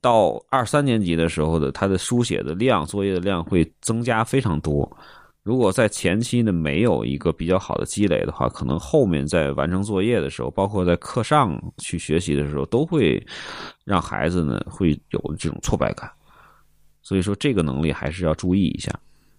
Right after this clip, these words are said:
那么数学呢，其实比较重要的，它就是口算的能力，或者咱们说的计算能力。还有一个呢，就是读题能力。这个读题能力其实跟语文也有相关的这个关联啊。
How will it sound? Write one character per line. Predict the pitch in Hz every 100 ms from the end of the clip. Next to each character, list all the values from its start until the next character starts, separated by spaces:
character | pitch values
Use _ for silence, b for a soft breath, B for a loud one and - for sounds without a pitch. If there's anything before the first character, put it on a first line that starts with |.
| _ -
那 | 131
么 |
数 | 123 175 127
学 | 78 87
呢， | 131 107
其 | 101
实 | 98 110
比 | 87
较 | 113
重 | 80 98 95
要 | 101 69
的， | 64
它 | 80
就 | 78 76
是 | - 65 - - -
口 | - 73
算 | 92 85
的 | 67
能 | 50 58
力， | 58 -
或 | -
者 | 82 -
咱 | 64
们 | 80
说 | - 87
的 | 82
计 | 139
算 | 123 80
能 | 60 50
力。 | - - B B B B B B
还 | 95
有 | 107
一 | 82 82
个 | 90
呢， | 78
就 | 82 80
是 | 78
读 | 78 104
题 | - 110
能 | 69 50
力。 | 55 - _ _ -
这 |
个 | 107
读 | 113
题 | 127 120
能 | 113
力 | 107
其 | - 95
实 | 104
跟 | 107 98
语 | 65
文 | 57 90
也 | 98
有 | 76 64
相 | - 92
关 | 104 104 104
的 | 67 - - -
这 | 65
个 | - -
关 | 120 131
联 | 60 -
啊。 | 65